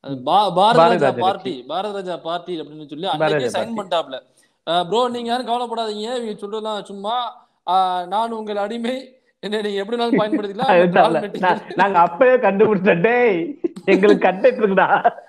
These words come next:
Speaker 1: ஆனா அதுல
Speaker 2: அப்படின்னு.
Speaker 1: இங்க இருங்க, அவங்க பத்திரிகைகள்லாம் எப்படி எழுதுனாங்கிறீங்க? "ஐயோ, அவரு பெரிய சிங்கம், அவரு பெரிய க-, கர்நாடகா காண்டாமிருகம், அப்படியே உருமுவாரு, அப்படியே பொரிஞ்சு தள்ளுவாரு,
Speaker 2: ஏங்க, எனக்கு
Speaker 1: துப்பாக்கி எடுத்தா நாலு பேரை சுடாம வைக்க மாட்டாரு,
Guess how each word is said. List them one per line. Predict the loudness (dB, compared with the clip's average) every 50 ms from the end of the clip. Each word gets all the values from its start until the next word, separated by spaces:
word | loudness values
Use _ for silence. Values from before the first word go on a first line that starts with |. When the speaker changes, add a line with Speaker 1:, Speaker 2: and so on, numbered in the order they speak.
| _ -10 -10 -2 0
Speaker 1:
ஆனா | 2 4 4
அதுல | 4 2 4 4
Speaker 2:
அப்படின்னு. | 6 6 6 4 4 2 -2 -4 -6
Speaker 1:
இங்க | -4 -4 -4
இருங்க, | -4 -2 -4 -4 -6 -4
அவங்க | -4 -6 -6 -6 -10 -10 -10
பத்திரிகைகள்லாம் | -12 -12 -10 -12 -12 -10 -10 -10 -10 -8 -8 -8 -8
எப்படி | -8 -10 -10
எழுதுனாங்கிறீங்க? | -10 -10 -10 -8 -8 -8 -8 -8 -8 -8 -8 -10 -10 -10 -10
"ஐயோ, | -10 -10 -10 -12 -10 -6 -4 0 0
அவரு | 0 0 -2 -4 -8 -10
பெரிய | -10 -12 -12 -14 -16
சிங்கம், | -16 -18 -20 -10 -4 -2 0 2
அவரு | 2 2 0
பெரிய | -2 -4 -2 -2 -2 -4 -2 -2
க-, | 0 0 0
கர்நாடகா | -2 -4 -8 -8 -6 -6 -6 -6 -4
காண்டாமிருகம், | -4 -4 -4 -4 -4 -6 -6 -6 -8 -10 -8 -8 -8 -8 -10 -12 _ _
அப்படியே | -8 -6 -2 -2 -2 -2
உருமுவாரு, | 0 -2 -2 -2 0 0 0 0 2 2 2 2 2 -2 -2 -4 -6 -8 -12 _ _ -6
அப்படியே | -4 -4 -2 -2 -2 -2
பொரிஞ்சு | 0 0
தள்ளுவாரு, | -2 -2 -2 -4 -6 -4 -4 -2 0 2
Speaker 2:
ஏங்க, | 4 4 4
எனக்கு | 4 2 2
Speaker 1:
துப்பாக்கி | 0 -2 -4 -4 -4 -4 -6
எடுத்தா | -8 -6 -4 -2 -2
நாலு | 0 0 -2 -2 -2
பேரை | -4 -6 -8 -8 -8
சுடாம | -4 -4 -4 -2 -2 -4
வைக்க | -4 -4 -4 -6 -6
மாட்டாரு, | -6 -6 -4 -4 -4 -4 -4 -4 -4